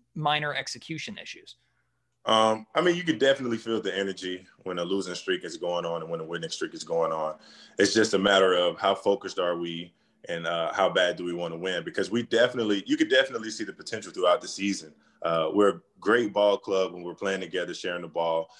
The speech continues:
Speaker 2: uh, exciting team to watch. And it's just, we have to get rid of the losing streaks. You can't let one game turn into two, three, four, five, in our case, nine to ten, you know? So once we cut those out and execute the way that we know we can play, we'll be a,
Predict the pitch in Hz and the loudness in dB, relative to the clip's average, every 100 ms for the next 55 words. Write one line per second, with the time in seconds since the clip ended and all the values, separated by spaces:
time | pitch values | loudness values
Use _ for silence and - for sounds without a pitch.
0 | - - - 80 78 - 82 98 90 87 | -20 -8 -2 0 0 -2 -2 2 2 2
1 | 85 92 87 82 80 80 - - _ - | -4 -4 -2 0 2 2 -2 -12 _ -6
2 | 92 95 101 98 - 117 127 110 107 107 | 0 0 2 2 2 4 4 4 2 2
3 | 113 98 98 110 113 87 - 80 - - | 2 0 0 0 -2 -4 -10 -12 -12 -14
4 | 95 85 110 98 98 87 98 101 98 95 | -10 0 2 6 6 6 4 4 2 2
5 | 92 92 87 85 82 _ - 107 101 - | 0 -4 -4 -8 -12 _ -2 2 2 0
6 | 95 90 - 95 90 - 87 85 82 85 | -2 -4 0 2 2 4 4 4 2 0
7 | 87 85 90 85 82 85 85 - - 92 | -2 -2 -6 -6 -4 -4 -4 -8 -6 -4
8 | 82 82 _ _ - 90 85 82 80 90 | -4 -8 _ _ -8 -2 2 0 2 0
9 | 82 - 104 127 127 113 123 117 113 101 | 0 -2 2 2 2 4 4 4 2 4
10 | 101 87 87 95 - - 101 - 85 90 | 4 2 -2 -6 -8 -8 -8 -6 -2 -2
11 | 85 80 87 90 90 87 82 92 92 - | -2 -6 -4 -4 -6 -8 -2 0 0 -6
12 | _ - _ - - 87 80 | _ -20 _ -10 0 0 0